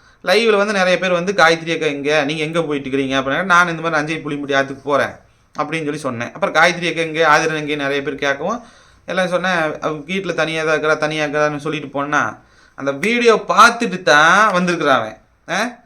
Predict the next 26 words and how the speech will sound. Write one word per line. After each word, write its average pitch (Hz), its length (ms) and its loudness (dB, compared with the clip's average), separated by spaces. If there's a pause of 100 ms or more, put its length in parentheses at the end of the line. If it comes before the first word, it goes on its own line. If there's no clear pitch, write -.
(220)
"டேய், 165 220 0 (120)
இந்த 170 220 -4
வீடியோ 202 300 2
நீ 190 100 -2
பார்க்கறடா, 156 520 2
இன்னைக்கு 190 360 0
நான் 175 140 2
வீட்டுல 190 180 -2
தனியா 165 240 2
தான் 160 180 2
இருக்கிறேன், 131 260 0 (280)
ஆம்பளை 240 420 6
மயிரா 190 220 4
இருந்தா 202 160 6
வாடா, 175 260 6
நீ 165 140 -2
ஏன் 160 160 2
நானும் 147 220 0
பார்த்துக்கலாம்." 117 380 -4 (680)
அட 143 140 -2 (140)
அரு-, 196 240 2 (560)
என்ன 202 340 0 (160)
பண்ணுவேனே 233 460 4
தெரியாது, 160 400 2
வா, 147 160 6 (520)
வா 165 60 -2